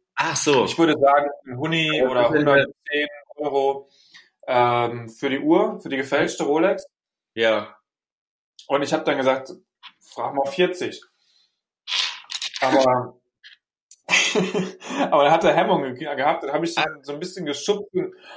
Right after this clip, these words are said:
Speaker 2: hat auch gerade gesagt, "Na, wie wär's denn mit vierzig?"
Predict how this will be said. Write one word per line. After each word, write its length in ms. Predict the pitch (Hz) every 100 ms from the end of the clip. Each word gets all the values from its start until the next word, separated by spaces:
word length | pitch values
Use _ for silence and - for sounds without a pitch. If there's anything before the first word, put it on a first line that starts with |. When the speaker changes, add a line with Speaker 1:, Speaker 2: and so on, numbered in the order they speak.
| -
Speaker 2:
hat 140 | 165
auch 160 | 180 -
gerade 220 | 170 170
gesagt, 380 | 160 151 156 156 _ _ _
"Na, 340 | 143 156 170
wie 160 | 160 175
wär's 220 | 185 196
denn 160 | 202 180
mit 140 | 165
vierzig?" 640 | - 185 202 - 240 240